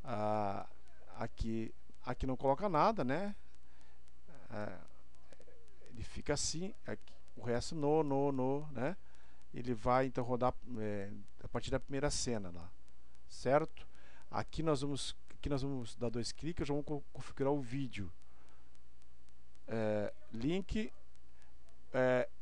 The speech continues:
que quando ele acabar, quando ele acabar, quando ele acaba a, a, de rodar o filme, então, pra, vamos fazer que ele volte para o menu principal.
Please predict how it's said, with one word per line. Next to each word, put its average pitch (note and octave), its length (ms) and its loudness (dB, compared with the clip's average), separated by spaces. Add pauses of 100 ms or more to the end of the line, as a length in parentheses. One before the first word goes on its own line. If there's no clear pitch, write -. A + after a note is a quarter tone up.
(300)
que - 120 0
quando A#3 260 6
ele A#3 120 8
acabar, C#3+ 640 8 (1600)
quando A3 280 4
ele A3 100 6
acabar, A#2+ 400 2 (1900)
quando F#3+ 280 4
ele F#3 100 6
acaba C#3 760 6 (720)
a, G2+ 580 0 (340)
a, G2+ 200 -2
de G2+ 140 -2
rodar A#2 240 0
o G#2+ 60 0
filme, F3 560 0
então, D3+ 580 0
pra, C#3 160 4 (300)
vamos B2 160 -2
fazer C3+ 220 2
que - 160 -2
ele C#3+ 120 0
volte C3+ 440 6
para C#3 180 4
o - 20 0
menu C#3 220 0
principal. - 560 -2